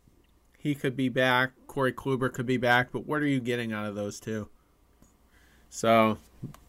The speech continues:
and then the Red Sox, we'll get into it, but it, it was certainly a fun series, a lot of interesting dynamics. So, into studs and duds we go. Jason,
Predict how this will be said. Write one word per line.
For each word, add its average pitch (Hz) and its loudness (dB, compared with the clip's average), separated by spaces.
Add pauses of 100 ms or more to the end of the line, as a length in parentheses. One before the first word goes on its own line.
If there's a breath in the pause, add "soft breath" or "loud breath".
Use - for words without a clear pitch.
(1300 loud breath)
and 147 2
then 143 6
the 147 2
Red 170 6
Sox, 180 6
we'll 220 6
get 202 4
into 160 2
it, 151 0
but 135 2
it, 139 2
it 143 -2
was 139 0
certainly 151 2
a 135 6
fun 147 4
series, 143 2
a 131 2
lot 135 6
of 123 0
interesting 135 -2
dynamics. 123 -2
So, 123 2 (1300 soft breath)
into 220 4
studs 196 6 (100)
and 160 0
duds 160 6
we 147 4
go. 147 4
Jason, 156 -2